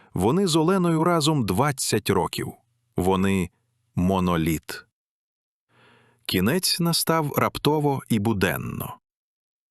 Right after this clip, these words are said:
Одного вечора Олена не повернулася додому. Її телефон був вимкнений. Сергій не спав усю ніч, обдзвонюючи лікарні та морги,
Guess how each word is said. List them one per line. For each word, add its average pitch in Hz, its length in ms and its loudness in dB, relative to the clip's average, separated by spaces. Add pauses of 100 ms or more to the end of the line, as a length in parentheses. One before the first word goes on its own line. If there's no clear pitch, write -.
Одного 165 460 4
вечора 180 400 0
Олена 143 480 2
не 143 140 0
повернулася 123 680 0
додому. 92 520 -2 (280)
Її 92 280 0
телефон 95 500 0
був 123 220 0
вимкнений. - 680 -4 (840)
Сергій 92 500 0
не 90 140 0
спав 92 380 0
усю 113 260 0
ніч, 131 440 -2
обдзвонюючи 90 840 0
лікарні 87 480 0
та 85 140 -2
морги, 95 460 0